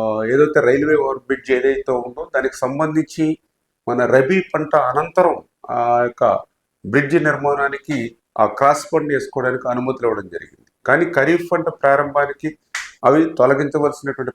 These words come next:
పరిస్థితి ఉన్నప్పటికీ కూడా మరి నిన్నటికి నిన్న మా ప్రాజెక్ట్ కమిటీ, అదేవిధంగా డిస్ట్రిబ్యూట్ కమిటీ వాళ్ళు, ఆ, తొలగించుకునేంత వరకు కూడా ఆ క్రాస్ బండ్ తొలగించకపోవడం వల్ల, అదేవిధంగా కాకరపుర రెగ్యులేటర్ దగ్గర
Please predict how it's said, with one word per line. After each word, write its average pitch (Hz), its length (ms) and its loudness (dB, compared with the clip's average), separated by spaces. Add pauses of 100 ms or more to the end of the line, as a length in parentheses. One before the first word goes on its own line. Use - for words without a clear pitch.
పరిస్థితి 135 460 0
ఉన్నప్పటికీ 139 560 -4 (140)
కూడా 143 300 -2 (520)
మరి 123 200 0
నిన్నటికి 160 640 0
నిన్న 151 260 -2 (160)
మా 123 140 2
ప్రాజెక్ట్ 139 460 0
కమిటీ, 143 500 -2 (120)
అదేవిధంగా 131 580 2
డిస్ట్రిబ్యూట్ 135 640 -6
కమిటీ 131 280 -2
వాళ్ళు, 131 640 0 (440)
ఆ, 113 60 -2
తొలగించుకునేంత 147 1000 0
వరకు 139 480 0
కూడా 143 320 2 (220)
ఆ 110 40 2
క్రాస్ 127 460 0
బండ్ 135 220 -4
తొలగించకపోవడం 120 840 -4
వల్ల, 120 180 -6 (580)
అదేవిధంగా 160 460 4
కాకరపుర 151 640 0
రెగ్యులేటర్ 143 600 0
దగ్గర 143 480 -2